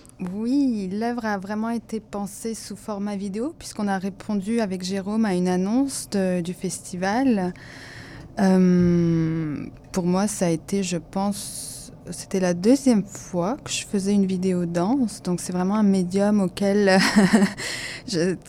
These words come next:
je ne suis pas familière. Euh,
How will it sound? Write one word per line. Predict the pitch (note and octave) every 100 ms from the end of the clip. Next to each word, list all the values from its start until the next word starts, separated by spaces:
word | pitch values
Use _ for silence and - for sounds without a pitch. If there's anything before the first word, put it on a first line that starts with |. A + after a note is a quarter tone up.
| -
je | F#3+ G3
ne | F#3+
suis | -
pas | F#3+ A#3
familière. | B3 G#3+ F#3+ F3+ F3+ G#3+ C4+ A3+ F#3 - - - - - - - -
Euh, | G3 F#3 F#3 F#3 F#3 F3+ F3+ F3+ F3+ F3